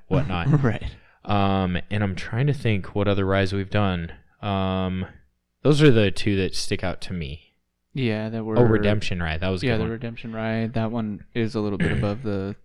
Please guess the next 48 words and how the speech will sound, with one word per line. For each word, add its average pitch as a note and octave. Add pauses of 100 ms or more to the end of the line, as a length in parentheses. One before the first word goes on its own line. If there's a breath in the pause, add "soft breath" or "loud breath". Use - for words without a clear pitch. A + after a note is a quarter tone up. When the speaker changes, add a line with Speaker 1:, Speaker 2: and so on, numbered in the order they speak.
(100)
Speaker 1:
<clears throat> -
Speaker 2:
thirty G2+
dollars. B2+
Speaker 1:
No. A2+
Speaker 2:
I G#2+
think A2
it's - (180)
Speaker 1:
I -
think E3+
it's -
thirty. G#2
It A#2
might A2+
have A#2
been B2+
thirty-two. G2 (640)
Speaker 2:
Yeah, G2+
something G#2+
like F#2
that, F2
Speaker 1:
I -
don't A2
Speaker 2:
though. G#2
Speaker 1:
think A#2
it G#2+
was F#2
too G#2
high, E2+
though. E2+ (260 loud breath)
But, A2+
Speaker 2:
But C3
that's A#2
Speaker 1:
yeah. F#2+
Speaker 2:
what A#2+
I'd G#2+
normally G2+
see G#2+
my, G2 (680)
like, B2
the, G#2
the, C3+ (440)
decent A#2+
rise C3
or, G2+
or A2
ones A2
where A2
it's -